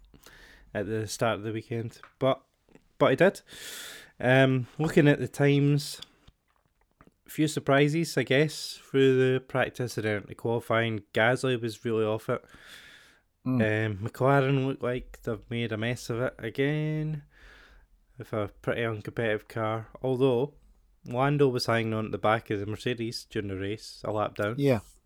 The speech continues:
Speaker 1: But overall, their pace looks pretty poor. Williams look like they've made a bit of a step forward as well. And, but the big jump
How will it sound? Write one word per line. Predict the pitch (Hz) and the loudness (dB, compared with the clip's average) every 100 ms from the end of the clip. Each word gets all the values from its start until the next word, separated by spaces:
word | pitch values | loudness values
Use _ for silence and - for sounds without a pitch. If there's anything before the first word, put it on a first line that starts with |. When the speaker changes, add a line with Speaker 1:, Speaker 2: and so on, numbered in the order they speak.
| _ _ _ - | _ _ _ -4
Speaker 1:
But | 101 - _ _ _ _ - | -2 -2 _ _ _ _ -10
overall, | 127 107 101 101 | -8 -4 -2 -2
their | 92 | -4
pace | - 104 101 - | -8 -6 -6 -8
looks | - - | -14 -12
pretty | - 98 95 | -10 -8 -10
poor. | - - 101 110 - _ - - - - - - _ - | -12 -8 -6 -8 -12 _ -20 -20 -20 -20 -20 -20 _ -2
Williams | 139 160 180 196 - 170 | 2 2 0 -2 -4 -6
look | - | -2
like | 139 | -2
they've | 127 | -2
made | 127 127 | 0 -2
a | 123 | -2
bit | - 127 | -2 -4
of | |
a | 135 | -4
step | - 123 - | -4 -4 -2
forward | 143 143 147 147 - _ 139 | 0 0 0 -4 -14 _ -8
as | 131 143 | -4 -2
well. | 143 147 143 _ _ _ _ _ _ 160 | -2 -2 -6 _ _ _ _ _ _ -10
And, | 110 107 104 104 - - _ _ _ - | -8 -8 -8 -10 -14 -20 _ _ _ -10
but | 104 - _ | -10 -12 _
the | 110 | -4
big | 110 98 - | -2 -4 -4
jump | 107 92 | -6 -6